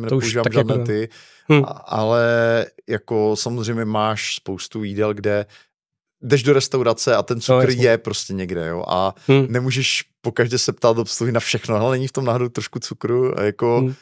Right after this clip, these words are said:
Speaker 2: máš tušení, že třeba v polívce v rajském asi bude, ale tu si
Speaker 1: Jo, jo.
Speaker 2: nedávám třeba obvykle, jo. Ale, ale jako,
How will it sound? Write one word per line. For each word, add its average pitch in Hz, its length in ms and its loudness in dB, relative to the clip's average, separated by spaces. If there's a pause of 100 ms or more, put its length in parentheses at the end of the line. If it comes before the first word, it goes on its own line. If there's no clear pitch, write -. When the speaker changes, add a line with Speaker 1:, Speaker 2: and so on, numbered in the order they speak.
(200)
Speaker 2:
máš 120 160 0
tušení, 123 440 0
že 113 100 -4
třeba 120 200 2
v - 40 -14
polívce 117 500 -2
v 104 60 -2
rajském 110 380 2
asi 117 260 0
bude, 107 380 0
ale 104 280 0 (300)
tu 117 80 -8
si - 100 -2
Speaker 1:
Jo, 131 60 6
jo. 131 80 6
Speaker 2:
nedávám 92 320 0
třeba - 160 -10
obvykle, 90 460 -6
jo. 101 180 -8
Ale, 123 260 6
ale 156 320 4
jako, 156 300 0